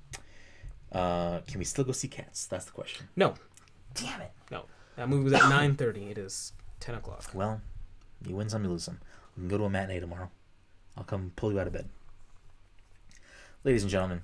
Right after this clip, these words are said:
Speaker 1: this episode of the Pass Control Podcast is sponsored by our good friends at Goodnight Fatty. If you're in the Salem, Massachusetts area on a Friday or Saturday night from seven to eleven, make sure to head on down to Higginson Square.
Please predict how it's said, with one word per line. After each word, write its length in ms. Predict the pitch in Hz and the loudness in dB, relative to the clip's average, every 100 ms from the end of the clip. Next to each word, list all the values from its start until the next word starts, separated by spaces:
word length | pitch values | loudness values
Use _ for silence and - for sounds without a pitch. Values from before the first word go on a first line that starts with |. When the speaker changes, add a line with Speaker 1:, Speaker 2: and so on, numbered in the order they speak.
| - - - - - - - - - | -10 -18 -20 -20 -20 -20 -20 -20 -12
Speaker 1:
this 180 | - - | -6 -4
episode 300 | - 104 - | -4 0 2
of 120 | 101 | 2
the 60 | 101 | 2
Pass 180 | 107 - | 0 0
Control 260 | 95 104 90 | -2 -2 0
Podcast 360 | 98 95 92 | 0 2 0
is 80 | 92 | 0
sponsored 360 | - 101 95 95 | 0 0 0 0
by 100 | 95 | 2
our 140 | 107 | 0
good 180 | 101 98 | 0 -2
friends 320 | 101 92 92 | -2 -4 -4
at 180 | - 90 | -8 -6
Goodnight 300 | 92 90 85 | -4 -4 -4
Fatty. 320 | 98 90 87 - - - | -2 -2 -4 -6 -20 -20
If 80 | - | -8
you're 60 | 104 | -4
in 60 | |
the 40 | 95 | -2
Salem, 240 | 110 101 | 0 0
Massachusetts 520 | 98 92 - 104 92 | 0 -2 -4 -6 -4
area 200 | 98 92 | -2 0
on 100 | - | -2
a 40 | 95 | -4
Friday 320 | - 131 110 | -2 2 2
or 160 | 110 170 | 0 0
Saturday 360 | 156 147 135 | 0 2 2
night 200 | 135 147 | 0 -2
from 140 | - 98 | -4 -2
seven 260 | 113 104 | 0 0
to 100 | 101 | 2
eleven, 380 | 95 113 98 101 | 2 0 0 -6
make 140 | 104 104 | -6 -4
sure 160 | - | -4
to 20 | 95 | -2
head 60 | 101 | 0
on 80 | |
down 140 | 98 98 | 0 -2
to 60 | |
Higginson 320 | 87 113 98 90 | -2 -4 -4 -4
Square. 380 | - 190 214 | -4 -4 -6